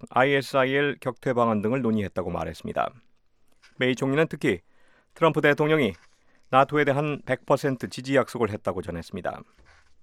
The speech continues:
두 정상은 양국 간 무역 협정 문제를 논의하기로 합의했습니다. 이번 정상회담은 트럼프 대통령이 지난 이십 일 취임 이후 외국 정상과 가진 첫 정상회담입니다.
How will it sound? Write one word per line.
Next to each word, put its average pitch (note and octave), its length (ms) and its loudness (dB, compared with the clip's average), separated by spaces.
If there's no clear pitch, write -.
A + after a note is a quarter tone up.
두 C3 100 -4
정상은 C3+ 560 0
양국 B2+ 360 0
간 D3 300 0
무역 B2+ 320 0
협정 B2+ 320 0
문제를 G#2+ 400 -2
논의하기로 G#2 520 -4
합의했습니다. F2+ 640 -8
이번 D#3 200 4
정상회담은 D3 800 2
트럼프 D#3 300 0
대통령이 C#3+ 500 0
지난 D3 320 0
이십 C3+ 360 -8
일 C3+ 180 -2
취임 C3+ 400 -8
이후 C#3 400 -4
외국 A#2 240 -2
정상과 A2+ 460 0
가진 A#2 320 0
첫 - 260 -6
정상회담입니다. G2+ 920 -6